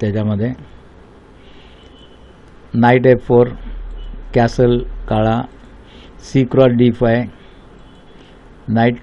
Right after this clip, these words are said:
to डी फाय, knight cross डी फाय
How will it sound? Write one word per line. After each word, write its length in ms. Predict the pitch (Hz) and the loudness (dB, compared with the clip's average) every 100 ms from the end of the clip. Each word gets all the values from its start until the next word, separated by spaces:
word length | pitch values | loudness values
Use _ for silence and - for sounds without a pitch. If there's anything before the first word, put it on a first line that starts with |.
| 139 | 0
to 180 | 139 143 - - | 0 -2 -10 -8
डी 220 | 110 127 | 0 2
फाय, 340 | 120 123 113 117 - - - - - - - - - - - | 2 0 0 -2 -8 -20 -20 -20 -20 -20 -20 -20 -20 -20 -8
knight 400 | 117 127 127 - | -2 -2 -2 -2
cross 300 | 139 139 135 | 4 6 6
डी 140 | 123 117 | 4 2
फाय 260 | 107 104 | 2 -2